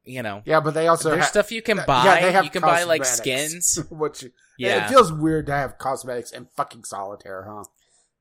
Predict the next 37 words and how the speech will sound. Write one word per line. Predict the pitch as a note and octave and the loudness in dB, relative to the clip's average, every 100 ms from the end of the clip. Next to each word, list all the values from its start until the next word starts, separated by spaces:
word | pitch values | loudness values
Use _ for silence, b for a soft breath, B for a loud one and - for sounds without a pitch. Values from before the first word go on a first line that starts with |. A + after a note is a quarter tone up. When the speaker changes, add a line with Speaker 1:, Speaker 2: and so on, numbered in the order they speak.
| _ _ _ _ | _ _ _ _
Speaker 1:
Fucking | - - - D3+ - D3 C3 B2 B2+ _ _ | -20 -14 -12 -12 -10 -10 -10 -16 -20 _ _
cosmetics | - C3+ B2 A#2+ A#2 A#2+ A#2+ - | -8 -6 -6 -6 -6 -4 -6 -10
in | A2+ | -14
fucking | - _ A#2+ A2+ A2+ A#2+ | -16 _ -8 -8 -16 -12
solitaire. | - A2+ G#2+ A2+ G#2+ G#2 F#2+ F#2+ - _ _ _ _ _ | -8 -6 -8 -10 -12 -10 -10 -14 -16 _ _ _ _ _
All | G2 | -10
right, | G#2 | -10
I'm | |
closing | G2 F#2 E2+ E2+ | -10 -12 -12 -14
this | D#2 | -14
shit | - F#2 C2+ | -12 -12 -12
now. | D#2 - _ _ _ _ - | -14 -14 _ _ _ _ -12
Before | A2 B2 | -8 -2
I | B2 A#2+ A2+ | 0 2 0
either | B2 B2 | 0 -6
get | A#2 A2+ | -8 -10
mad | G2+ G2 G2+ | -8 -8 -6
at | G#2+ A2+ | -4 -4
it | A2 G2 | -8 -12
or | G2 | -16
play. | F#2+ - E2+ D2+ - _ - | -16 -18 -18 -18 -20 _ -6
Speaker 2:
<laughs> | E3 _ A3+ - _ _ _ b b _ _ _ _ b b b b - | -6 _ -12 -12 _ _ _ b b _ _ _ _ b b b b -4
Speaker 1:
But | B3+ | -2
I | |
mean, | D4 D4+ | -4 -6
you | C4 | -4
know, | A#3+ A3 A3 | -2 -4 -6
it's, | A#3 - - A#3+ | -8 -8 -10 -10
it's | A#3 - | -10 -8
fucking | A#3+ A3+ A3 | -10 -14 -10
solitaire. | - G#3 A3 A3 - B2 G#2+ | -8 -8 -8 -8 -6 -6 -6
If | A#2 | -8
you | C#3 | -8
wanna | E3 G#3 | -8 -8
play | A#3 A3 | -10 -10
some | - | -12
solitaire, | A3 G3+ G#3 A3 A3 G#3+ A3+ | -8 -4 -2 -4 -4 -4 -4